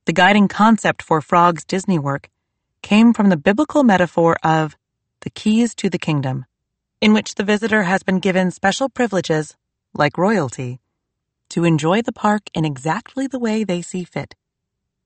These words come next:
This metaphor encapsulates a host of qualities and behaviors that are embodied throughout the park,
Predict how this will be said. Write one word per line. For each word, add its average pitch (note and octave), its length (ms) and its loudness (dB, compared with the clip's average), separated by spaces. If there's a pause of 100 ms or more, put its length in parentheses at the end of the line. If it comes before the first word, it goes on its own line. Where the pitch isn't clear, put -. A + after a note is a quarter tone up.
(200)
This C4 220 -2
metaphor B3+ 420 2
encapsulates E3 720 0
a - 80 -4
host - 400 -6
of - 120 -10
qualities A#3+ 640 0
and E3+ 200 -4
behaviors C3+ 600 -6 (440)
that E3 100 2
are E3 160 4
embodied E3+ 540 2
throughout F3+ 500 0
the - 80 -8
park, - 360 -6